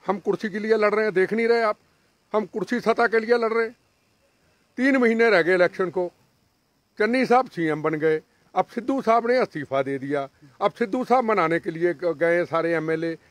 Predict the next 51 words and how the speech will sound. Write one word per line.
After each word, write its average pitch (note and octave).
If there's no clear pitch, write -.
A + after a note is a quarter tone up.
फिर A#3
दिल्ली G#3+
से A3+
जाएगा, G3+
एक A3+
महीना G#3
गुजर F3
जाएगा, D#3+
दो G#3
महीने A3+
रह A#3
गए, A#3+
notification F3+
जारी C3+
हो D#3+
जाएगा। F3
कौन F3+
से G3
नशे G3
को F#3+
ठीक F#3
कर F#3
देंगे? F#3
चार F3+
साल D#3
में C#3
तो B2+
हमने A#2
नहीं D3+
किया, E3
उससे D3+
पहले A2+
तो B2+
हमने B2
नहीं C#3+
किया। E3
कौन B3+
नशे -
को G3
ठीक -
करेगा? A2+
आतंकवाद A3+
को G3+
किसने D#3
ठीक -
किया G#2+
था? A2+
कांग्रेस, G3
बीजेपी, F3+
सीपीएम, F3
सीपीआई, G#2+